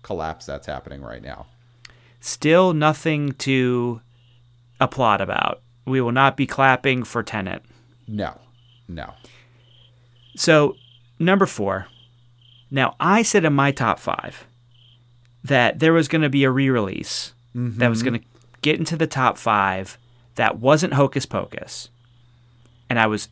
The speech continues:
Speaker 2: incorrect that it was gonna be Halloween, the original John Carpenter movie. Instead,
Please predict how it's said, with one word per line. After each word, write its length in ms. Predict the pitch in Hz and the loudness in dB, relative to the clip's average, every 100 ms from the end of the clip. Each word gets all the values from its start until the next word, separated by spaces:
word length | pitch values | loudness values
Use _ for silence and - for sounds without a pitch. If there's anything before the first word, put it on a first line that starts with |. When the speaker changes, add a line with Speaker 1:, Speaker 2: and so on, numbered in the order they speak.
| _ | _
Speaker 2:
incorrect 760 | 156 180 - 120 95 95 - - | 2 2 0 0 0 -2 -10 -6
that 160 | - 113 | 0 0
it 60 | |
was 160 | 107 107 | 0 -4
gonna 160 | 117 104 | -6 -4
be 160 | 110 | -4
Halloween, 760 | 104 - - 135 123 98 - 98 | -6 -2 4 4 4 0 -6 -8
the 140 | 110 110 | -4 -2
original 500 | 113 127 120 123 117 | 0 -2 -2 -2 -2
John 280 | 123 107 104 | 0 0 0
Carpenter 440 | 113 104 104 104 | -2 -2 -2 -4
movie. 540 | 101 98 92 92 90 - _ _ _ _ _ _ _ _ _ _ - | -4 -6 -8 -10 -12 -18 _ _ _ _ _ _ _ _ _ _ -8
Instead, 800 | 123 - - 202 196 92 - | -4 -4 -2 -2 -2 -4 -8